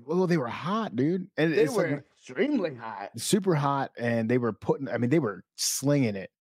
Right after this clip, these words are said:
Speaker 1: And, but for whatever reason, dude, they were just, they could not.
Speaker 2: Dude,
Speaker 1: It was
Speaker 2: that's what I was,
Speaker 1: amazing.
Speaker 2: that's what I was trying to say, man. Our defense is straight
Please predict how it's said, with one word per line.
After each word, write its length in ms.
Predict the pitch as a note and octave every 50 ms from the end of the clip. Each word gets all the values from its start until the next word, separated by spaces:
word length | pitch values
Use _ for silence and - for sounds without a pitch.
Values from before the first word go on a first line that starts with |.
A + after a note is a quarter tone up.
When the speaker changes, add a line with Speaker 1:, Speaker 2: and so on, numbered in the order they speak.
| _ _
Speaker 1:
And, 200 | A#2+ A#2 A#2 G2
but 180 | - C3 B2 A2
for 100 | - B2+ B2+
whatever 300 | C3 C#3 D3+ C#3+ D3 C#3
reason, 280 | C3+ D#3 D#3+ B2 G#2+ G#2
dude, 120 | A2 G#2
they 120 | A2 B2 C#3
were 140 | C3 G#2+
just, 260 | G2+ G#2 G2 - - _ - - A2+
they 120 | A#2+ C3+
could 200 | C3 - G#2 F#2+ F#2+
not. 400 | G#2 G#2 G2+ G#2+ G#2 G2+ - - _ _ _ _ _ _ _ _ _ _ _ _
Speaker 2:
Dude, 340 | F#3 G3 G#3 F#3+ F3 D#3+ D3+ C#3 D#3
Speaker 1:
It 60 | D#3
was 140 | D3+ - -
Speaker 2:
that's 100 | A2+ A2
what 120 | A2+ A#2 A#2
I 40 | -
was, 40 | C#4
Speaker 1:
amazing. 220 | B3+ A#3+ - G3+ - _ _ _ _ _ -
Speaker 2:
that's 200 | G#3 A3+ C4+ -
what 120 | D4 C#4
I 60 | C#4 C4
was 160 | B3 - -
trying 200 | - A3 A3 A3
to 100 | G#3+ F#3
say, 340 | - - - B3+ C#4 C4 A3
man. 280 | F#3+ F3 E3 E3 E3 D#3+
Our 160 | D#3+ G3 C4+
defense 680 | A#3+ D#3 C#3 G#3 B3 D4 D4 - G#3 F#3 E3 D3+ - -
is 180 | C3 B2 - _
straight 500 | - - _ _ - G3+ G3+ G#3 G3+